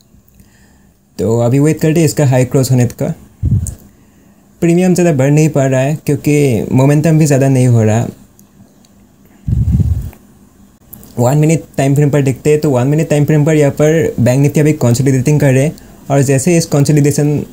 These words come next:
range का breakout होगा ऊपर की side एक momentum हो सकता है। तो ये जो नीचे का point है फ़ोर्टी फ़ोर थाउजेंड फ़ाइव ट्वेंटी टू, ये हमारा stop loss है।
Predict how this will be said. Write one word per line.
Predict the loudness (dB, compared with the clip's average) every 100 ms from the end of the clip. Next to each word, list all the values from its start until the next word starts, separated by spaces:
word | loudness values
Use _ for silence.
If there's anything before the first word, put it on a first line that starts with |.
| -8
range | -2 0 0
का | -2
breakout | 0 0 0 2
होगा | 2 0 -4 -12 -20 -20 -20 -20 -20 -4
ऊपर | -2 0
की | 0
side | -2 -2
एक | -2 -4 -20 -20 -20 -20 -20 -20 -8 -2
momentum | 0 0 0
हो | 0 2
सकता | 0 -2 -4
है। | -4 -6 -14 -20 -20 -20 -20 -20 -20 -20 -6
तो | -2
ये | 2
जो | 2
नीचे | 2 0
का | 0
point | 0 0
है | -2
फ़ोर्टी | 0 0 0
फ़ोर | 0 0 2
थाउजेंड | 2 2
फ़ाइव | 0 0
ट्वेंटी | 0 0
टू, | 0 -2
ये | 0 0
हमारा | 2 2 0
stop | 0 -2 -2
loss | -2 0
है। | -2